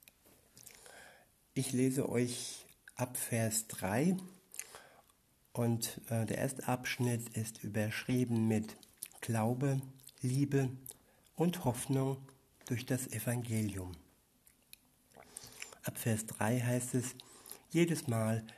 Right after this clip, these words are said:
wenn wir für euch beten, danken wir Gott, dem Vater, unserem Herrn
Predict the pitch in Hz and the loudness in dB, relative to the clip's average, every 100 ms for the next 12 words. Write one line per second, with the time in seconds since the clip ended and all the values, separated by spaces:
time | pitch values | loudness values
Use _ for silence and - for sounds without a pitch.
0 | - 120 117 117 117 120 101 110 - 120 | -2 2 4 2 0 2 2 2 0 0
1 | 120 120 123 120 - - - 110 120 123 | 2 2 0 -2 -12 -18 -4 2 2 0
2 | 127 120 120 123 113 - - - - - | 0 2 2 2 0 -2 -12 -16 -20 -10
3 | - 117 - 117 113 117 123 120 - 120 | -2 -2 0 0 0 2 2 0 -2 -4
4 | 113 - 117 110 117 107 | -2 -2 0 4 4 4